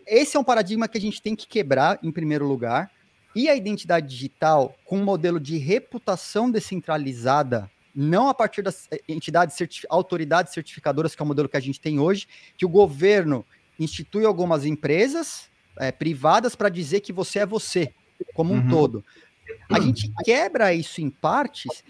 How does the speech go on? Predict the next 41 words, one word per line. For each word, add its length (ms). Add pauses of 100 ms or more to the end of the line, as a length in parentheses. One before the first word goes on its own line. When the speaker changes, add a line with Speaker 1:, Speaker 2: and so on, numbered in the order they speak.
(160)
Speaker 1:
e 60
eu 80
começo 340
a, 300
a 20
pensar 360
da 80
seguinte 320
maneira: 320 (120)
atributos. 960 (640)
Quais 420
atributos 920 (480)
que 80
essa 180
pessoa 360
tem 520
que 160
são 200
necessários 600
pra 160
acessar 640 (140)
essa 200
vaga 300
de 140
emprego? 420
Precisa 180
ter 80
uma 120
certificação 680
de 80
um 60
curso 300
tal, 420 (320)
precisa 320
ter, 160
fazer 220
uma 80
prova 260
de 100
conhecimento, 840
precisa 520